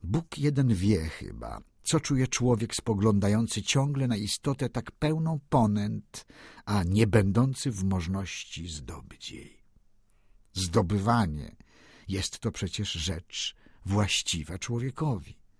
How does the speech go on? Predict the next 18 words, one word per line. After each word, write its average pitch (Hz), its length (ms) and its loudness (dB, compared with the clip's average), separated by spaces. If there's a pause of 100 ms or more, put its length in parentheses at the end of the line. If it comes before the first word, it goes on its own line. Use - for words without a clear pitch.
(920)
Czyż - 580 -4
z - 200 0
samego 147 360 4
instynktu 143 920 0 (220)
nie 110 140 6
wyciągają 131 600 4
dzieci 131 380 2
rąk 113 540 2
do 104 120 -4
wszystkiego, 107 720 -2 (200)
co 120 140 2
ujrzą 113 440 4
przed - 240 -10
sobą? 110 520 -10 (1800)
A 92 200 0
ja? 87 440 -2 (3000)
Trzeciego 120 480 4
listopada. 90 880 0